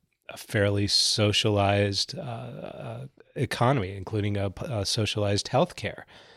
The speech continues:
So maybe, you know, as I think about this, there is a little bit of an argument for the French, uh, decision to do this, which is, unlike here in the United States, if I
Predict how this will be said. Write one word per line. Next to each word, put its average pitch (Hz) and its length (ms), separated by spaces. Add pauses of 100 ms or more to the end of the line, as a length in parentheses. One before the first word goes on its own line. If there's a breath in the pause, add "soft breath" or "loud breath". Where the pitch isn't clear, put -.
(180 soft breath)
So - 160
maybe, 123 420 (600 soft breath)
you 139 120
know, 123 100
as 110 120
I 107 80
think 185 300
about 101 300
this, - 280
there 117 180
is 117 120
a 110 80
little 120 340
bit 104 400
of 107 160
an 104 100
argument 101 440
for - 180
the 95 100
French, - 540
uh, 104 160
decision 95 560
to - 140
do 139 240
this, 101 280
which 110 200
is, 113 260
unlike 127 360
here 107 180
in 98 60
the 95 60
United 92 280
States, 139 400
if 110 200
I 107 400